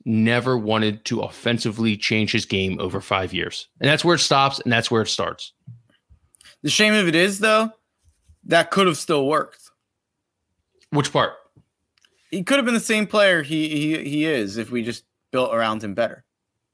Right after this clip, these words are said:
Speaker 2: If thing, it's just like, there's so many butterfly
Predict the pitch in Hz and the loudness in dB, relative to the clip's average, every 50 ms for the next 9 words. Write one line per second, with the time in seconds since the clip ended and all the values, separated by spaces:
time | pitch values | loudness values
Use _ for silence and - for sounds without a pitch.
0 | _ _ - 160 151 151 - - 170 170 180 165 - - - _ _ - - 190 | _ _ -4 -4 -4 -4 -2 -2 0 0 0 0 -4 -10 -20 _ _ -4 -4 -4
1 | 180 - 247 220 - 247 226 - - - _ _ _ _ _ _ _ _ _ - | -2 0 -2 -2 0 0 0 0 -2 -12 _ _ _ _ _ _ _ _ _ 0
2 | 208 208 220 220 208 - - - 208 208 226 240 262 254 233 180 135 - - 165 | 2 2 2 2 0 -2 -2 -2 0 0 0 0 0 0 -2 -2 -4 -4 -2 0
3 | 165 175 202 185 - - 185 185 180 175 175 175 | 0 0 0 -2 -4 -4 0 2 4 4 4 2